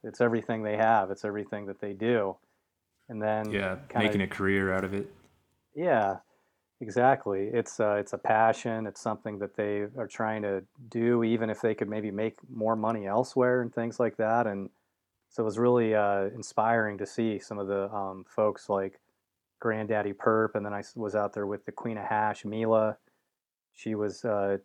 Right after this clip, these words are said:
Speaker 1: judging at the squash off, and just kinda seeing, like, it's like, uh,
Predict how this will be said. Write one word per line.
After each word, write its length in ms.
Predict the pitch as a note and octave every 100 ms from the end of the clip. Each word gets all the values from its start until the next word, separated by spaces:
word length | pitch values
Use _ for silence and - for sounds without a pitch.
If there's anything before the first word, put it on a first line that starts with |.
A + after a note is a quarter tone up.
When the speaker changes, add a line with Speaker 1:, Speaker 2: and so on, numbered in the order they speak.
| _ -
Speaker 1:
judging 420 | A2+ A2+ G#2+ G#2+ G#2
at 80 |
the 80 | -
squash 460 | - G#2+ G#2 G#2 A2+
off, 320 | G#2 G#2 -
and 80 | G2
just 160 | G2
kinda 200 | - G2+
seeing, 340 | G2 A2 G#2 G#2
like, 360 | G2 G2 F#2+ - _ _ _ _ _ _ _
it's 180 | - -
like, 260 | G#2+ G#2 A2+
uh, 280 | G2+ G2+